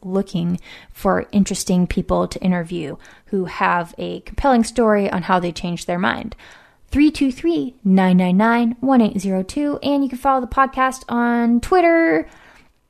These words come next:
mostly Twitter, and sometimes Instagram, <laughs> at one eighty cast. And if you do like the one eighty cast,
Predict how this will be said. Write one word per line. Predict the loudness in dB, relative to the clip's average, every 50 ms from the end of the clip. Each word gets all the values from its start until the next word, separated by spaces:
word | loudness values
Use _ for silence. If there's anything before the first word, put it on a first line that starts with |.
| -8 _
mostly | 4 6 6 6 4 2 -2 -2
Twitter, | -2 0 0 0 2 4 4 4 4 2 0 -2 -8 -18 -20 -12 _
and | -4 0
sometimes | 2 4 2 4 6 4 4 4
Instagram, | 2 -2 -2 -2 -2 2 4 4 4 4 4 4 2 0 0 -2 -8 -12 -16 -20 _ _ -20
<laughs> | _ -20 -20 -20 -20 -20 _ _
at | -2 0 0 0 0
one | -2 -4 -2 -2
eighty | -4 -6 -6 -8
cast. | -4 -2 0 2 2 2 0 -4 -6 -16 -20 _ _ _ _ _ _ _ _ _ _ _ _ _
And | 4 6 6 6 6 6 4 4 2 0 -2 -6 _ _ _ _ _ _ _ _ _ _ _ _ _
if | 0 0 0 0 -4 -12 -10 -4
you | -2 0 0 0
do | 0 2 2 2 2 2 0 0 -2 -6 -8 -12 _ _ _ _ _ _ -12
like | -2 -2 0 0 -2 -6 -6 -8
the | -6
one | -4 -2 -4 -4 -4
eighty | -4 -6 -8 -6 -6 -8
cast, | -8 -6 -4 -4 -2 -2 -2 -4 -6 -10 -14 -14 -14 -18